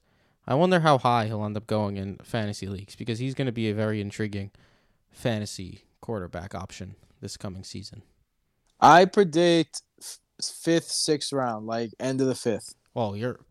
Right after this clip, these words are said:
Speaker 1: bugging. What are you, what?
Speaker 2: For Hurts or Wentz?
Speaker 1: Oh, I meant Wentz.
Speaker 2: Oh, my bad, my bad. I was talking about Hurts.
Speaker 1: <laughs> Well,
Speaker 2: What do you,
Speaker 1: I
Speaker 2: what, I think Wentz probably goes, like, you know,
Speaker 1: I think you're
Speaker 2: tenth
Speaker 1: bugging for
Speaker 2: round-ish.
Speaker 1: Hurts, too.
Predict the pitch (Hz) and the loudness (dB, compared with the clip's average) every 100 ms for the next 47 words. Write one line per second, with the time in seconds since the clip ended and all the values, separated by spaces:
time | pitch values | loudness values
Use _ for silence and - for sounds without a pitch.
0 | - 135 151 113 101 127 143 110 - 107 | -4 2 2 0 -4 -4 -4 -8 -14 -6
1 | 135 - - - _ _ _ _ _ _ | -6 -6 -12 -20 _ _ _ _ _ _
2 | _ _ _ _ _ _ - 143 143 185 | _ _ _ _ _ _ 6 8 10 8
3 | 202 - 151 143 127 - 135 135 120 - | 6 0 0 2 0 -4 -6 -4 -4 -8
4 | - - 135 123 139 110 120 117 98 - | -12 -6 0 0 0 -2 -2 -2 -4 -12
5 | - _ _ _ _ 165 160 143 143 127 | -18 _ _ _ _ 6 6 4 -2 -4
6 | 127 120 117 117 123 131 117 110 107 185 | -6 -8 -6 -8 -8 -8 -8 -8 -4 -2
7 | 170 220 165 - - - - - _ _ | -2 -2 -6 -4 -6 -6 -16 -20 _ _
8 | _ _ - 127 165 175 156 147 156 - | _ _ -2 4 8 8 6 2 0 0
9 | - _ _ _ _ - 175 208 226 196 | -10 _ _ _ _ 2 6 8 8 6
10 | 208 196 196 185 180 160 170 170 156 160 | 6 4 6 6 6 4 4 4 2 0
11 | 156 139 139 156 147 127 - 127 123 123 | -2 -4 -2 -2 0 2 2 0 -2 -2
12 | 120 120 107 - - 117 | 0 -2 -4 -12 -10 -10